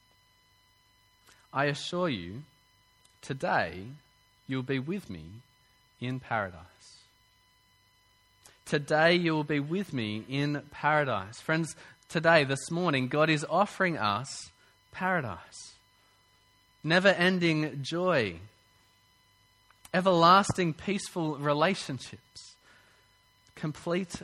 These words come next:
eternal satisfaction. God is inviting us this morning to eternal bliss. Now, do you want that? I think, of course, we do, don't we?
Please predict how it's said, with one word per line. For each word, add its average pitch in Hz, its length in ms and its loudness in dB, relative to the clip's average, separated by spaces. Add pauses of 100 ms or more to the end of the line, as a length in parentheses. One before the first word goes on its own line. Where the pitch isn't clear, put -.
eternal 156 560 -6
satisfaction. 139 760 -10
God 190 200 0
is 190 100 -4
inviting 165 500 2
us 170 200 -4
this - 260 -12
morning 113 400 -8 (420)
to - 120 -10
eternal 160 420 -6
bliss. 131 680 -14 (1600)
Now, 147 80 -12
do - 320 -12
you 131 60 -2
want 143 240 -2 (320)
that? 214 240 -4 (2500)
I 170 120 -12
think, - 360 -10
of 165 140 -6
course, 262 320 -6
we 117 100 -4
do, 95 200 -6
don't 165 180 -4
we? 101 80 -10